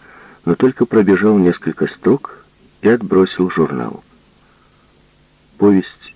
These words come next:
только раздражала, и всё. Он лёг на раскладушку, накинул одеяло и закрыл глаза.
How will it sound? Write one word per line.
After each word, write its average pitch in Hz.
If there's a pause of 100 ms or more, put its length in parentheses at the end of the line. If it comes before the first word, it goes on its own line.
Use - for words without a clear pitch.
только 82
раздражала, 82 (380)
и 90
всё. - (1800)
Он 143
лёг 110
на 82
раскладушку, 107 (320)
накинул 82 (100)
одеяло 87 (1000)
и 71
закрыл 78
глаза. 58